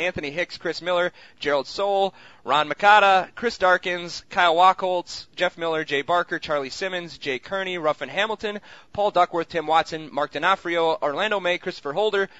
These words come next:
Shazon Bradley, Andrew Oberg, Brett Conway, Gabe Mazawa, Kurt Campbell, Craig Bragg, Marvell Underwood, Terrence Murphy, Dave Thompson, Ingle Martin, Corey Rogers, Clark Harris, David Clowney, Brino Giacomini,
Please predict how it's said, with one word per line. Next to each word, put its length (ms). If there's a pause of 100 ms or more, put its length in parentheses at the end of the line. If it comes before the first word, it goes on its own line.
Shazon 420
Bradley, 400
Andrew 340
Oberg, 520
Brett 240
Conway, 680
Gabe 340 (300)
Mazawa, 680 (240)
Kurt 240
Campbell, 580
Craig 220
Bragg, 460
Marvell 320
Underwood, 340
Terrence 260
Murphy, 280
Dave 240
Thompson, 400
Ingle 180
Martin, 320
Corey 260
Rogers, 380
Clark 280
Harris, 440 (460)
David 320
Clowney, 440
Brino 320
Giacomini, 720